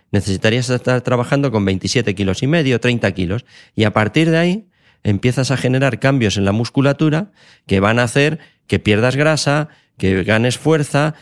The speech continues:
que aumente la masa muscular, que es un tejido activo que además va a reclamar más gasto calórico y por lo tanto vas a perder más peso. Y ahora mismo las estrategias de pérdida de peso pasan por combinar el trabajo aeróbico con trabajo de fuerza.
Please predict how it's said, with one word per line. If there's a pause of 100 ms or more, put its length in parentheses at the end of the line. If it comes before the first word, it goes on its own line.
(140)
que
aumente
la
masa
muscular, (280)
que
es
un
tejido
activo
que
además
va
a
reclamar (200)
más
gasto
calórico
y
por
lo
tanto
vas
a
perder
más
peso. (380)
Y
ahora
mismo
las
estrategias
de
pérdida
de
peso
pasan (320)
por
combinar
el
trabajo
aeróbico
con
trabajo
de
fuerza.